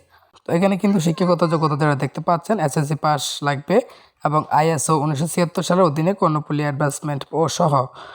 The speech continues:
প্রথম শ্রেণীর ইনল্যান্ড মাস্টারের কম্পিটেন্সি সনদ থাকতে হবে, ঠিক আছে? তো আমরা এখানে যেটা দেখতে পাচ্ছি, আসলে আবেদন করবেন কোথায়? আমরা দেখতে পাচ্ছি সকল জেলা থেকে কিন্তু এখানে আবেদনটি করতে পারবেন।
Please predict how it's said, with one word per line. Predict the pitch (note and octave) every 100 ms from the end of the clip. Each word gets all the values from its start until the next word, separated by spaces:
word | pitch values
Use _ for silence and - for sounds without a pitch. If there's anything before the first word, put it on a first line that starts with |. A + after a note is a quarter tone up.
| - -
প্রথম | C#3+ G3 F#3+
শ্রেণীর | F#3+ G3+
ইনল্যান্ড | E3 D#3+ E3
মাস্টারের | D#3 - E3+ F3+
কম্পিটেন্সি | E3+ D3 C#3 C#3+ D3+ C#3 - G3
সনদ | F#3 - D#3+ D#3+
থাকতে | C#3 - D#3
হবে, | B2+ C3
ঠিক | C#3 F3+
আছে? | F3+ - C#3+ - - _ _ _ -
তো | E3
আমরা | - E3+ F3+
এখানে | G3 F3+ F#3+ G3+
যেটা | G#3 E3
দেখতে | D3+ -
পাচ্ছি, | E3 C3 - F#3
আসলে | A3+ C#3 D#3 D#3
আবেদন | D#3 D3 E3
করবেন | D#3 E3 F#3
কোথায়? | E3 C#3+ E3+
আমরা | F#3 D3+
দেখতে | C#3 -
পাচ্ছি | D3+ C3+ - A#3 - _ _
সকল | - F#3 G#3 F#3
জেলা | F3 D#3+ D3+ _ _ _ _ _ -
থেকে | C#3+ D3+
কিন্তু | D#3 D#3+ D#3
এখানে | C#3+ D#3
আবেদনটি | D3 C3+ C3+ -
করতে | G#3 F3+
পারবেন। | D3+ C3+ C3+